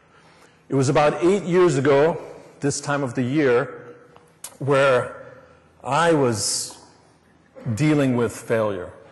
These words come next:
Um, I had attempted to do what Bill Cosby here kind of warns against, to, uh, to try to please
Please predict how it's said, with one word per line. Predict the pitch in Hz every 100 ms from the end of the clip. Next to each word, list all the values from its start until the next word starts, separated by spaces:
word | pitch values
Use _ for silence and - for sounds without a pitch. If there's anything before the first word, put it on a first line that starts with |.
| - - - _ _ _ _ _ _ _ _ _ _ _ - _
Um, | 110 104 107 101 98 92 - _ _ _ _ _ _ _ _ -
I | 143
had | 147
attempted | 127 - 190 190 175 - - -
to | -
do | 120 170 151 139
what | 131 120 - - - - _ _ 139
Bill | 143
Cosby | 131 151 139 135 139
here | 127 120
kind | - 127
of | 110
warns | 117 135 143 131 107 -
against, | 113 110 110 127 - - - _ _ _ _ _ _ _ _ _
to, | - 135 127 123
uh, | 113 107 104 - - - _ -
to | 123
try | - - 160 170
to | 156 143
please | - 151 143 113